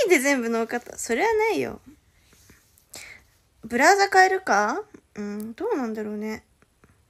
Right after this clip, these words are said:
ブラウザ変えるの？じゃあ、ChromeとGoogleとYahooとってこと？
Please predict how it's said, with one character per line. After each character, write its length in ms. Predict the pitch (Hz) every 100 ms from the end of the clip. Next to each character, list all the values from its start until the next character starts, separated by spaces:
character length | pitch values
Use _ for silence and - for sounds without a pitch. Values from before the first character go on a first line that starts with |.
| _ _ _ _ _ - - - _ _ _ _ _ -
ブ 60 | 233
ラ 120 | 262
ウ 40 |
ザ 100 | 277 277
変 100 | 277
え 40 |
る 80 | 269
の？ 240 | 240 - 247 _
じ 100 | -
ゃ 20 |
あ、 40 | 233
Chrome 420 | - 285 349 254
と 420 | 220 220 214 - - _ _
Google 520 | 247 240 240 247 240 - -
と 260 | 240 214 - 226
Yahoo 300 | 220 - 226
と 160 | 208
っ 20 |
て 120 | - -
こ 100 | -
と？ 200 | -